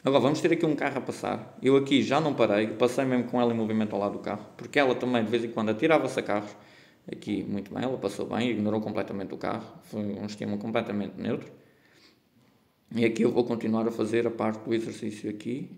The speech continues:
em que vamos agora novamente perto da ira. Como podem ver, eu vou parar, ela para. Ela até parou um pouco afastada da ira, ela mostra um pouco de insegurança com cães, mas para ela própria, ela sentou-se, esperou, aqui vamos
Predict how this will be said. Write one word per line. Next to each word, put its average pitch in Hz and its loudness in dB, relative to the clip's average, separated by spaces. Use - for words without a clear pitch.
em 113 -4
que 107 -8
vamos 107 -2
agora 107 0
novamente 120 0
perto - -4
da - -2
ira. 156 -2
Como 127 -8
podem 113 -2
ver, 107 -2
eu 165 6
vou 98 -2
parar, 117 -6
ela 120 0
para. 110 -2
Ela 107 2
até 110 2
parou 113 2
um 110 2
pouco 135 4
afastada 104 -4
da 110 0
ira, 113 0
ela 120 4
mostra 123 0
um 113 -4
pouco 117 -2
de 113 0
insegurança 107 -6
com 110 -6
cães, 110 -4
mas 107 -2
para 110 -2
ela 107 4
própria, 107 2
ela 110 4
sentou-se, 110 -4
esperou, 113 -4
aqui - -10
vamos 110 -4